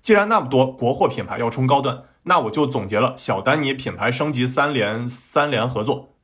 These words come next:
大师合作、出圈合作和硬核合作。先说第一层合作，大师合作，说白了就是请世界级顶级设计师的合作。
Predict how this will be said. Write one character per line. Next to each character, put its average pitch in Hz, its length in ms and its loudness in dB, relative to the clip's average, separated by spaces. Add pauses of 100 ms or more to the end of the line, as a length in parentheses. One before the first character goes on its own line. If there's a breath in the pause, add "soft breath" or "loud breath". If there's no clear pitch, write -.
(140)
大 196 160 4
师 - 120 -6
合 151 140 2
作、 123 240 -2
出 - 160 -2
圈 160 180 2
合 117 120 -2
作 - 260 -8
和 113 200 -4
硬 147 220 -4
核 101 160 -6
合 110 140 -12
作。 - 240 -16 (140)
先 196 180 4
说 208 100 6
第 208 80 -2
一 208 40 0
层 151 160 2
合 127 120 0
作， 104 300 -6
大 151 160 4
师 139 180 -4
合 123 160 -2
作， - 280 -10 (180)
说 208 160 4
白 165 120 4
了 175 60 2
就 - 120 -2
是 160 140 -4
请 113 220 -6
世 185 220 -2
界 156 160 2
级 123 180 -2
顶 104 280 -6
级 123 160 -4
设 139 160 0
计 120 80 0
师 151 100 -2
的 139 60 4
合 107 120 -2
作。 - 220 -10